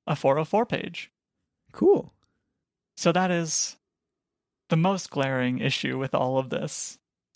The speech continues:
Speaker 1: which is that your ownership means even less than nothing because I still own the web server that I have my image up on.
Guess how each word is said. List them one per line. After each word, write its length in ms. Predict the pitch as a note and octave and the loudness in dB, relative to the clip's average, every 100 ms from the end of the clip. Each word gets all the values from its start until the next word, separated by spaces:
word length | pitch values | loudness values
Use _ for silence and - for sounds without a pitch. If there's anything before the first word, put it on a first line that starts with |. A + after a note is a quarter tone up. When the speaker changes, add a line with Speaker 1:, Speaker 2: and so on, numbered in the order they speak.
| _ | _
Speaker 1:
which 260 | E3+ D3 - | -4 -4 -2
is 140 | C#3+ | -2
that 300 | D#3 D3 - _ _ - _ _ | 0 0 -2 _ _ -20 _ _
your 200 | D#3+ D3+ | -2 0
ownership 440 | F#3 F#3+ E3+ F3+ - | 2 2 2 -2 -4
means 540 | D3 D3 D3 C3+ - - | -4 -2 -2 -4 -8 -6
even 320 | F3+ F3 D#3+ C3+ | -2 0 0 2
less 260 | C3+ - | 0 -2
than 220 | - C3 | -2 0
nothing 420 | B2 A#2+ C3 B2 B2 | -2 -2 -4 -4 -6
because 400 | B2+ - C3 A#2 | -6 -4 -4 -2
I 140 | C3+ | -4
still 380 | C3+ - C#3 B2+ | -4 -4 -2 -2
own 180 | B2 B2 | -2 -2
the 80 | A#2+ | -4
web 220 | A#2 - | -6 -6
server 420 | B2 A#2 A#2+ A#2+ | -6 -4 -4 -4
that 220 | A#2 A#2+ | -4 -4
I 140 | - A#2 | -4 -6
have 280 | A#2+ A#2+ C3 | -6 -8 -4
my 120 | A#2+ | -2
image 280 | B2 A#2 - | -2 -4 -6
up 200 | - - | -10 -10
on. 380 | - - - | -10 -10 -12